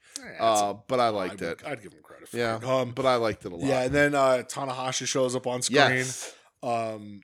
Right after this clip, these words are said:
Speaker 1: and s-, calls out M J F again.
Speaker 2: Right.
Speaker 1: And Cole's like, "What are you,
Speaker 2: Future,
Speaker 1: coward?"
Speaker 2: future A E W World Champion
Speaker 1: Let's
Speaker 2: Tanahashi,
Speaker 1: hope.
Speaker 2: man.
Speaker 1: Uh, calls
Speaker 2: If he
Speaker 1: M J F
Speaker 2: makes it through
Speaker 1: coward.
Speaker 2: Swerve.
Speaker 1: Yeah. Oh, oh, God.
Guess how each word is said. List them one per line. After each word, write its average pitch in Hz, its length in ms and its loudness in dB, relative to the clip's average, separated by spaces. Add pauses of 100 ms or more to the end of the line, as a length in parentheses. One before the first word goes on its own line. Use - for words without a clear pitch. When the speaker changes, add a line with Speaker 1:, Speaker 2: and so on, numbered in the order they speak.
Speaker 1:
and 110 220 -12
s-, 107 280 -10
calls 117 260 -8
out 110 120 -4
M 110 120 -8
J 107 160 -8
F 104 140 -10
again. 117 680 -4
Speaker 2:
Right. 107 360 -4
Speaker 1:
And 104 200 -16
Cole's 123 240 -2
like, 110 120 -8
"What 147 140 -2
are - 20 -4
you, 87 180 -12
Speaker 2:
Future, - 140 -12
Speaker 1:
coward?" 139 420 -2
Speaker 2:
future 160 360 0
A 123 80 -2
E 120 200 -2
W 107 460 -6 (120)
World 117 400 -6
Champion 95 580 -4
Speaker 1:
Let's 90 240 -8
Speaker 2:
Tanahashi, 87 100 -6
Speaker 1:
hope. 123 120 -6
Speaker 2:
man. 85 280 -10 (240)
Speaker 1:
Uh, 120 280 -4 (340)
calls 139 480 -2
Speaker 2:
If 135 120 -2
he 131 80 2
Speaker 1:
M - 0 -
J - 20 2
F 131 60 0
Speaker 2:
makes 127 200 0
it 135 40 2
through 127 240 2
Speaker 1:
coward. 123 40 2
Speaker 2:
Swerve. 120 680 -4 (180)
Speaker 1:
Yeah. 98 100 -14 (160)
Oh, 87 360 -12 (560)
oh, 110 360 -8
God. 92 360 -10